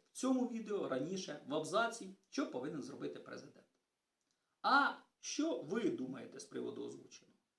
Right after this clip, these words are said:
Пишіть в коментарях. За мудрішими порадами ми знімемо відео,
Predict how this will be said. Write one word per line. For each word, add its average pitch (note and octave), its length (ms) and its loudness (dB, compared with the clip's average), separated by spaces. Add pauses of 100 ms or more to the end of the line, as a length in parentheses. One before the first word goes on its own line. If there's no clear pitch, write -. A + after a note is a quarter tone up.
(480)
Пишіть - 440 -2 (260)
в - 40 -12
коментарях. A3 560 0 (480)
За B3 160 2
мудрішими C4+ 480 6
порадами G3 480 2
ми F3+ 100 -2
знімемо D3+ 420 -2
відео, A3+ 460 0